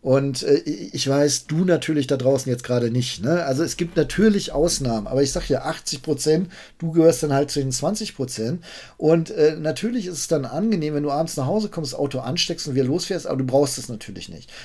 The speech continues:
Also ich glaube, äh, du brauchst keine heimische Wallbox, da bin ich mit dir vollkommen d'accord, aber es hat nichts mit den Fahrzeugen zu tun, weil eine Zoe stelle ich hier am Supermarkt, wenn ich einkaufe, eben dran,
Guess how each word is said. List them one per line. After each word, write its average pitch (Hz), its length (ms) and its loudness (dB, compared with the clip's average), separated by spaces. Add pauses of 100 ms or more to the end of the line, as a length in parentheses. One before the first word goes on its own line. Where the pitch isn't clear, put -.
Also 127 140 -2
ich 127 100 -4
glaube, 151 300 2 (320)
äh, - 140 0 (100)
du 131 100 -2
brauchst 120 540 0
keine 143 320 0
heimische 143 420 0
Wallbox, 196 420 2
da 147 80 0
bin 135 120 -2
ich 127 140 -6
mit 123 100 -6
dir 123 120 0
vollkommen 156 520 -4
d'accord, 151 480 0 (240)
aber 127 140 -2
es 131 100 0
hat 165 120 -4
nichts 170 220 -4
mit 139 100 -6
den 123 120 0
Fahrzeugen 170 560 -4
zu - 140 -8
tun, 165 340 -4
weil 147 120 4
eine 147 120 0
Zoe 180 380 2
stelle 156 280 -2
ich 143 100 -8
hier 170 180 0
am 135 100 -4
Supermarkt, 143 640 -2
wenn 151 80 -4
ich 127 160 -6
einkaufe, 131 480 -4
eben 120 300 -4
dran, 117 340 -4